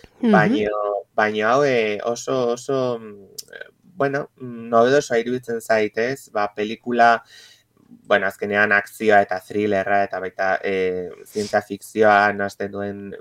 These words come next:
Speaker 2: filme bat, baino azkenean bere errealitateko puntua daukela, ez? Zeren
Speaker 1: Mhm.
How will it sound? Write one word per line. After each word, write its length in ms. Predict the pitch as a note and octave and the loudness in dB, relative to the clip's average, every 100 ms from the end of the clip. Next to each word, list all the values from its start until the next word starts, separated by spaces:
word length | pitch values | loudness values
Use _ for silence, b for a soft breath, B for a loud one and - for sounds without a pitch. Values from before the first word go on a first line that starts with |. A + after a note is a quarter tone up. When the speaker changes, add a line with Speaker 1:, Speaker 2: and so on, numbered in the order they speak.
| - | -18
Speaker 2:
filme 380 | - G#2+ G#2+ G#2 | -8 -6 -2 2
bat, 200 | A2 C3 | 2 2
baino 440 | B2 G2+ G2+ F2+ - | -2 -2 -6 -8 -8
azkenean 540 | G#2 - G2+ G2+ A2 G2+ | -8 -8 -6 -6 -6 -2
bere 280 | G2+ G#2 - | 0 0 -2
errealitateko 1000 | G#2+ A2 G#2 G#2+ G#2+ G#2 G#2+ - G#2+ G#2 _ | -2 4 4 2 -2 -2 -4 -2 -2 -2 _
puntua 340 | A2 G#2 A2 G#2 | -8 0 4 4
daukela, 580 | G2 - F#2 G#2+ B2+ A2 | 2 -2 0 2 4 2
ez? 200 | C3 - | -4 0
Zeren 240 | G#3+ F#3 | 2 4
Speaker 1:
Mhm. 160 | G#3+ | 2